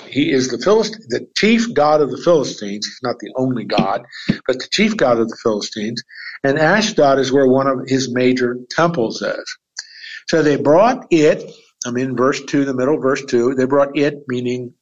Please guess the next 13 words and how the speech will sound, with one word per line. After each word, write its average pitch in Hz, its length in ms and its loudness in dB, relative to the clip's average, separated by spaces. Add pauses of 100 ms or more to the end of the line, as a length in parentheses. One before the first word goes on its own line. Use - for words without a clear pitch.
(180)
the 123 140 2
ark, 127 400 2 (320)
into 170 200 0
the 165 160 0
house 165 400 2
of 117 140 -2
Dagon 139 640 0 (380)
and 147 180 2
set 196 560 0
it 196 300 2
up 135 360 2 (200)
beside 165 1000 2 (640)
Dagon. 180 580 2